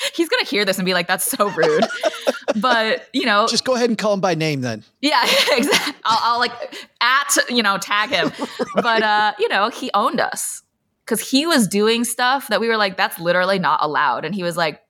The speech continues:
Speaker 1: "By definition, it is in fact allowed. Look at the pamphlet." And we were like, "Ob-,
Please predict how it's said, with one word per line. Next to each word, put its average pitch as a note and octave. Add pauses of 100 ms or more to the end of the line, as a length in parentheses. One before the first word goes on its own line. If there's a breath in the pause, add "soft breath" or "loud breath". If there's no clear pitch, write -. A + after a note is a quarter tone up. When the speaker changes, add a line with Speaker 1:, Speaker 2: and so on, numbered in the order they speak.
(120)
Speaker 1:
"By G3
definition, G3+
it G3+
is F#3+
in F3
fact D#3+
allowed. D3+
Look F3+
at F3
the E3+
pamphlet." F3
And D#3+
we F3+
were F3+
like, E3+
"Ob-, G3